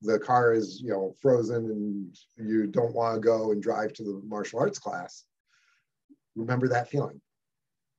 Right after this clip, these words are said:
s-, because glory lies on the other side of pain. So that pain might be going and getting in the car at oh dark o'clock in the morning when it's minus fifteen degrees out to go to the gym and then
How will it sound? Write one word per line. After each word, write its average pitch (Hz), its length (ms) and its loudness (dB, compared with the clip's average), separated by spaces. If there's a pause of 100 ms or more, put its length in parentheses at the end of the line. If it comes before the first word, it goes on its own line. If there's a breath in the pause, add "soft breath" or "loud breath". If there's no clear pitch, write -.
s-, - 160 -14
because 123 540 2 (540)
glory 156 360 6
lies 139 400 8
on 127 120 -2
the 120 80 0
other 113 180 2
side 107 260 -4
of 92 80 -8
pain. - 360 -8 (300)
So 127 260 4
that 123 240 2
pain 165 320 0
might 117 220 2
be 117 100 -6
going 113 420 2
and 107 280 -6 (120)
getting 117 240 2
in 117 100 -2
the 110 80 -2
car 110 340 4
at 104 180 2
oh 110 140 0
dark 104 280 0
o'clock 120 560 0 (320)
in 113 80 -6
the 110 80 -2
morning 123 540 2 (300)
when 110 180 2
it's 107 420 -2
minus 120 600 0
fifteen 202 420 0
degrees 107 420 -4
out 101 280 -6 (260 soft breath)
to - 80 -6
go 135 160 6
to 135 60 4
the 135 80 4
gym 135 340 4
and 117 260 -4
then 113 320 -2